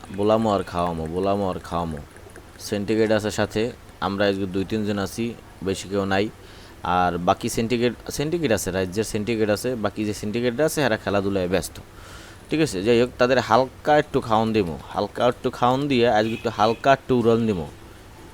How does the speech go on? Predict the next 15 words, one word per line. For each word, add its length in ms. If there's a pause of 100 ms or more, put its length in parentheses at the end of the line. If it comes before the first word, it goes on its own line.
হুম? 180 (520)
আর 100 (100)
হালকা 320 (100)
কথা 220
কমো, 180 (180)
কথা 260
যত 140 (120)
কম 120 (100)
কই 220
পারি, 180 (760)
কথা 260
আজ 60 (100)
চিন্তা 240
ভাবনা 220
করছি, 180